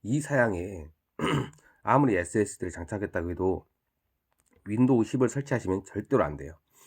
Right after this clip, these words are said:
사용도 못할 뿐더러 강제로 꺼지는 현상, 갖가지 증상이 나타나요. 윈도우 손상도 당연한 거고요. 예전에 치과에서 그런 일이 있었는데요. 음, 에스에스디를 장착했다고 해서 윈도우 십을 설치했나 봐요. 그런데 문제가 생겼는데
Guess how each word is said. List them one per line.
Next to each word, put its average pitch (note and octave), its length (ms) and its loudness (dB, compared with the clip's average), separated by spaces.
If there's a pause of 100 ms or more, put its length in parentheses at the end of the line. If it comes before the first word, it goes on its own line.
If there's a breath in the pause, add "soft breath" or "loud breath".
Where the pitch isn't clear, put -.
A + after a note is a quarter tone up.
(280 loud breath)
사용도 D3+ 460 2
못할 F#2 280 -2
뿐더러 G#2+ 500 -2 (800)
강제로 A2+ 380 -2
꺼지는 A#2 360 0
현상, E2 340 -4
갖가지 F#2+ 380 -4
증상이 F#2+ 320 -2
나타나요. D2 540 -10
윈도우 G2+ 300 2
손상도 G#2+ 520 -2
당연한 F2 340 -4
거고요. C#2+ 320 -12 (580 loud breath)
예전에 B2 280 2
치과에서 - 460 -2
그런 G2 200 2
일이 F2+ 100 2
있었는데요. F2 600 -4 (460)
음, F2 400 -8 (140)
에스에스디를 A2+ 480 0
장착했다고 F#2 580 -2
해서 F2+ 320 -2
윈도우 G#2+ 280 2
십을 A#2 200 0
설치했나 A2+ 440 0
봐요. D2 260 -6 (300)
그런데 G2 440 -2 (400 soft breath)
문제가 A2 320 0
생겼는데 G2 600 -4